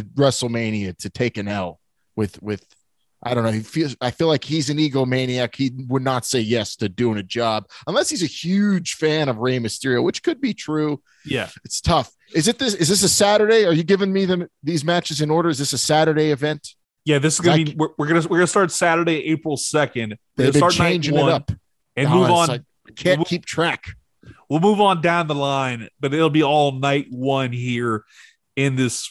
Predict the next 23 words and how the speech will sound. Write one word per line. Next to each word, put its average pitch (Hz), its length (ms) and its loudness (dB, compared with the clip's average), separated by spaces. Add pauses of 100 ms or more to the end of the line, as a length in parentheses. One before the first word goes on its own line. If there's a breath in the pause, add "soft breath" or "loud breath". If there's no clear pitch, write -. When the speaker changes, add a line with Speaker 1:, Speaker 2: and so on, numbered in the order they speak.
Speaker 2:
first 139 220 0
chunk. 127 180 0
Well, 127 180 2
well, 143 200 2
when 151 140 0
I 151 120 2 (300)
say 196 180 2
it's 190 180 -2
night 185 240 0
two, 190 480 -4
I'll 131 140 -2
tell 160 180 0
you 151 120 4
when 143 100 0
it's 131 200 -2
night 135 280 -4
two. 117 460 -2
Speaker 1:
Okay. 123 440 -4
Speaker 2:
But 143 100 4
I - 20 2
think 156 240 0
this 185 240 4
one, 226 240 -2